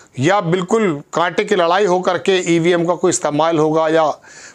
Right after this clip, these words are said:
प्रशासनिक स्तर पर कोई इस्तेमाल होगा और मोदी जी फिर दोबारा सत्ता में आ जाएंगे?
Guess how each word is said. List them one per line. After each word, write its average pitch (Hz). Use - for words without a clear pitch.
प्रशासनिक 170
स्तर 165
पर 160
कोई 160
इस्तेमाल 151
होगा 151
और 156
मोदी 151
जी 151
फिर 160
दोबारा 165
सत्ता 151
में 147
आ 139
जाएंगे? 147